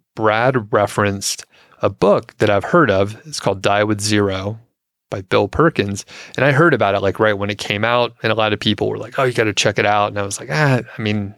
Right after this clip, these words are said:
I've read a lot of books in the same kind of genre. I think I got the point." And for whatever reason, it was, like, the right day at the right time, whatever. And I, I have a handful of Audible credits. I'm, like, an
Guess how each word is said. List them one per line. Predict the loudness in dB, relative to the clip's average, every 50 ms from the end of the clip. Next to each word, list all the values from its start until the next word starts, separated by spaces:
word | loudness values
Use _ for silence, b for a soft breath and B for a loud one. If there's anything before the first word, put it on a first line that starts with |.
| -8 _
I've | -2 2 2
read | 4 4 4
a | 4
lot | 4 4 2 0
of | -2 -2
books | -2 -2 -2 -2 -4 -4
in | -4 -4
the | -4 -6 -4
same | -2 -2 -2 -2 -2 -6
kind | -4 -4 -4 -2 -2
of | -2
genre. | -2 -2 0 0 0 0 2 2 2 2 0 B B B B B B B B
I | -2
think | 0 0 2 2
I | 2 0 0 -4 -14 _ _ _
got | -2 -2 0 -2
the | -4
point." | -4 -2 0 0 -2 -2 -8 _ -20 -20 B B B B B B B B
And | -4 -4 -4 -4
for | 0 0 2 4
whatever | 6 6 6 6 4 4
reason, | 4 4 2 2 2 0 -2 -2 -6 -12 _
it | -2
was, | 0 0 0 0
like, | 0 -2 -4 -2
the | -4 -2
right | 0 2 0 0 0 0
day | 0 2 2 2 2 0 -2 -4 -10
at | -10 -6
the | -6 -4
right | -2 0 -2 -2 -2
time, | -4 -4 -2 0 0 0 0 -2 -2 -6 -10 -14 _ _ _
whatever. | -2 0 2 2 2 2 2 2 2 2 0 -2 B B B B B B B B B B B B _ _
And | -2 0 2 4 4 4 4 4 4 2 0 -2 -4 -6 -8 -8 _ _ _ -20 _ _ _ _ -20 _ -4
I, | -2 -2 0 2 2 2 2 0 0 -2 -4 -6 b b b b b b _ _ _ -14 -6
I | -4
have | -4 -2 -2
a | -4 -4
handful | -2 0 0 -2 -2 0 0 0 0
of | 0 0
Audible | 0 0 0 2 2 0 0 0
credits. | 0 -2 -2 0 0 0 -2 -2 -8 -8
I'm, | -6
like, | -6 -6 -4 -4
an | -6 -6 -6